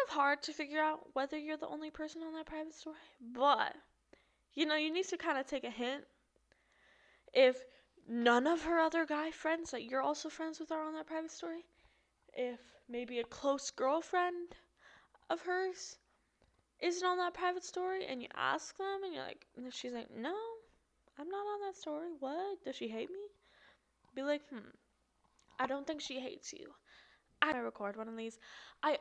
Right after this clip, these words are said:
always have some water next to me, but I never end up drinking it until today. Anyways, I'm gonna wrap this up because I have to leave a little bit, but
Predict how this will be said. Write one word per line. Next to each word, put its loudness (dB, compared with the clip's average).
always 8
have 0
some -6
water 0
next -6
to -6
me, -4
but -4
I -6
never -10
end -6
up -6
drinking -8
it -8
until -10
today. -12
Anyways, -8
I'm 4
gonna 4
wrap 2
this -6
up -4
because -8
I -4
have -6
to -10
leave -6
a -8
little -6
bit, -6
but 0